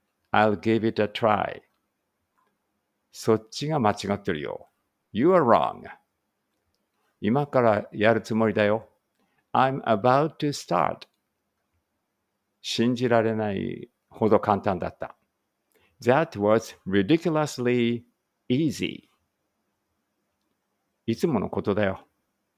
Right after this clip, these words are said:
It's the same as usual.どっちでもいいんだけど。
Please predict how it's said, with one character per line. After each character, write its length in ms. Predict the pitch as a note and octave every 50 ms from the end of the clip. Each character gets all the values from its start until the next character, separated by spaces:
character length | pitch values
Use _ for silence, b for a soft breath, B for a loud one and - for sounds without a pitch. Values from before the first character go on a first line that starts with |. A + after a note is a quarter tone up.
| _ _ _ _ _ _ _ _ _
It's 180 | - A#2+ A2+ -
the 80 | - G2
same 540 | - - - - G#2+ G2+ G2 F#2+ F2+ E2+
as 220 | D#2+ F2+ - - A#2+
usual. 520 | C#3+ E3 C#3+ C#3 A#2 F#2 - - - - - _ _ _ _ _ _ _ _ _ _ _ _ _ _ _ _ _ _ _ _ _ _ _ _ _ _ _ _ _
ど 140 | - G#2+ G#2
っ 60 | G2+
ち 180 | - - B2
で 80 | C3 C#3+
も 180 | C3 B2 A#2+ A#2
い 140 | B2 C#3+
い 40 | D3+
ん 60 | C3+
だ 140 | A2 F#2+ -
け 100 | - F#2+
ど。 220 | - - - -